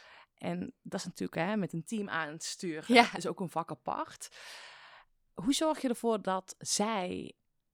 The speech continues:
Speaker 1: eh, vanuit de juiste energie ook die beweging inzetten, in plaats
Speaker 2: Ja.
Speaker 1: van dat zij vanuit die ram-bam mentaliteit zichzelf over de kop werken? Want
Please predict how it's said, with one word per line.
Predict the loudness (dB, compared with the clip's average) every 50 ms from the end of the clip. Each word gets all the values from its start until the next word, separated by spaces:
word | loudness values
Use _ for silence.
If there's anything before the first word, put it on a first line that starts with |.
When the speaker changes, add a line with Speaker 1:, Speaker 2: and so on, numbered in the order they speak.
| _ _
Speaker 1:
eh, | -6 -6 -4 -4 -4
vanuit | 0 2 4 4 4 4
de | 4 4
juiste | 4 4 4 2 0 -2 -2 -2
energie | 0 0 0 -2 -2 -4 -6 -8 -8 -10 -10 -12 -16 _ _
ook | 0 0 0 0 -4
die | -4 -4
beweging | -2 0 -2 0 -2 -2 -2 -2 -2 -2
inzetten, | -2 -2 -2 -2 -4 -4 -6 -8 -6 -2 -2 -2 0
in | 0 -2 -2
plaats | 0 0 0
Speaker 2:
Ja. | 2
Speaker 1:
van | 2 2
dat | 2 2
zij | 2 0 -4 -2
vanuit | 0 0 0 0
die | 2 0 2
ram-bam | 4 4 4 4 4 4 4 4 4 2
mentaliteit | 0 -2 -4 -6 -8 -8 -4 -2 -2 -2 -2 -6
zichzelf | -8 -8 -8 -8 -4 -4 -2 -2 -2 -2
over | -4 -6 -4
de | -6 -4
kop | -4 -4 -4 -2
werken? | -4 -6 -6 -4 -6
Want | -6